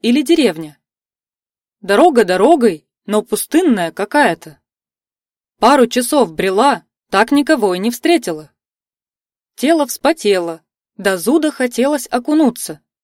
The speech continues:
Бросила очередной взгляд на девушек.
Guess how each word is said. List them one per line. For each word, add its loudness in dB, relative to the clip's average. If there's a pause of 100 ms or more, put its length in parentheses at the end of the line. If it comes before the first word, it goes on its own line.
(840)
Бросила 0
очередной 2
взгляд 0
на 0
девушек. -4